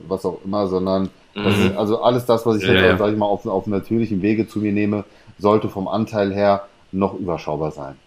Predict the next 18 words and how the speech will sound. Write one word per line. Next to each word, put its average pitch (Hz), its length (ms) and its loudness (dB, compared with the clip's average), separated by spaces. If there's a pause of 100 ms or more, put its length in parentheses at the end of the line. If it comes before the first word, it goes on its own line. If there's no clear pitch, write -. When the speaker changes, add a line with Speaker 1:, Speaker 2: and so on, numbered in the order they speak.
(180)
Speaker 1:
sagen 78 220 -6
wir - 20 -8
es 76 100 -12
so. 78 100 -4
Speaker 2:
Ja. 87 280 -4
Speaker 1:
Aber 120 160 4
das 143 160 4
Speaker 2:
Ja. 147 80 2
Speaker 1:
ist, 120 220 -6
das 135 120 4
ist 127 120 -2
so 123 100 0
meine 98 200 2
Basismahlzeit. 104 920 2 (320)
Ähm, 95 280 -2
Reisflockenporridge 107 1200 0
mit 95 420 -8
Proteinpulver, 135 960 2